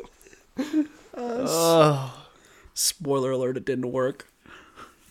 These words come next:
Speaker 2: What a whore.
Speaker 1: Junpei goes to an actual high school, so anytime he goes to the, like, the only child care he knows, the only medical care, is when he goes to the nurse at the school, and they're like,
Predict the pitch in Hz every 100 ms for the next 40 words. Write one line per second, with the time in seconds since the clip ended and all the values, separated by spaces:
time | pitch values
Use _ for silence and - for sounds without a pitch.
0 | _ _ _ _ _ _ _ _ _ -
1 | - - - - - - - - - -
2 | - 147 147 107 110 113 104 - - -
3 | - - - - _ _ _ _ - _
4 | - - _ _ _ - 160 143 151 135
5 | 135 127 - 131 117 127 - 123 - 117
6 | 120 - 120 120 120 127 127 127 123 120
7 | 120 - 123 120 98 117 - 131 131 139
8 | 139 139 - - 143 131 131 131 139 135
9 | 139 139 - 131 123 120 123 127 - 135
10 | 131 120 123 127 - 131 143 139 139 -
11 | - - - - _ - 135 127 127 127
12 | 131 123 123 123 - - - - 131 123
13 | 120 120 117 113 110